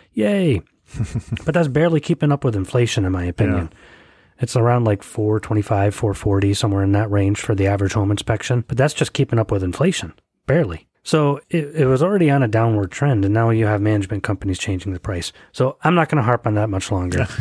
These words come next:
Speaker 2: <laughs>
Speaker 1: It does bo-, it does bother me. Here's another piece. A home inspector sent me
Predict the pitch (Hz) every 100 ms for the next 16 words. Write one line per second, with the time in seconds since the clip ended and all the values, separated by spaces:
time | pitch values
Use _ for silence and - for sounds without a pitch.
0 | - - - 131 127 - 151 113 - -
1 | 123 127 110 107 104 95 87 82 _ -
2 | 180 165 127 120 151 120 - 92 85 -
3 | - - - _ - - 156 156 - 131
4 | - 113 - - 123 - 123 113 104 98